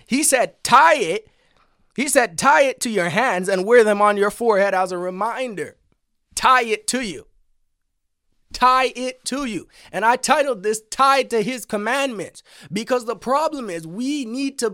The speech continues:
we don't want to be tied to the commands of God.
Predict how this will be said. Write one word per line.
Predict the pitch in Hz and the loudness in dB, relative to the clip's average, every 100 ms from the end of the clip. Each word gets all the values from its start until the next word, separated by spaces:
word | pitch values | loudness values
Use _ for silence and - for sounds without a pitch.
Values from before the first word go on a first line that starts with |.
| 165 | -6
we | 156 233 269 | -12 -8 0
don't | 269 247 | 0 2
want | 220 277 202 | 0 -2 -4
to | |
be | 208 196 - | -12 -14 -2
tied | 254 277 202 156 180 - _ | 4 4 4 -2 -8 -16 _
to | 226 | -6
the | 208 | -6
commands | - 214 214 208 | -8 -4 -4 -2
of | 185 170 | -6 -4
God. | 165 240 151 | 0 2 0